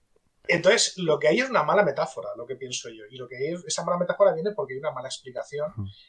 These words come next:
Speaker 1: y hay gente que está mucho menos inclinada a,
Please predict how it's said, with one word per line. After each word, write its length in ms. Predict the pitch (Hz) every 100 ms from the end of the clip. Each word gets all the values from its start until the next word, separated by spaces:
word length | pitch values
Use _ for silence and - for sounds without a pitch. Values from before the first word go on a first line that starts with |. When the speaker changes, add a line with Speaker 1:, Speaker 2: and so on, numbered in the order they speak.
| _
Speaker 1:
y 120 | 147
hay 100 | 143
gente 340 | 143 165 156 202
que 80 | 131
está 280 | - 127 147
mucho 300 | 151 156 139
menos 200 | 139 143
inclinada 640 | 131 135 131 156 131 104
a, 760 | - 117 113 104 101 101 -